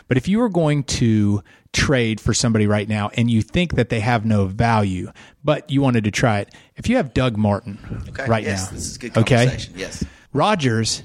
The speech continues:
Speaker 1: has had two great games.
Speaker 2: Mm-hmm.
Speaker 1: Doug Martin comes back in, hurts, I mean, comes back in practice, hurts his hamstring, right? This is as low as his value is gonna be, right?
Speaker 2: Yes.
Speaker 1: And he is a top,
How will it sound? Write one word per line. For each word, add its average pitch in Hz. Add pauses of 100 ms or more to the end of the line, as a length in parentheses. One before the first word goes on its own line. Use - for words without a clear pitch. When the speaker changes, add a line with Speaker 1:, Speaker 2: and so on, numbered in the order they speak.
Speaker 1:
has 147
had 135 (120)
two 233
great 135
games. 104 (480)
Speaker 2:
Mm-hmm. 120
Speaker 1:
Doug 160
Martin 175
comes 170
back 160
in, 143 (280)
hurts, 156
I 143
mean, 135
comes 147
back 151
in 160
practice, 131
hurts 139
his 175
hamstring, 127 (280)
right? 120 (400)
This 208
is 185
as 123
low 131
as 123
his 117
value 110
is 101
gonna 98
be, 95 (160)
right? 104 (240)
Speaker 2:
Yes. 90
Speaker 1:
And 135
he 196
is 175
a 131
top, 147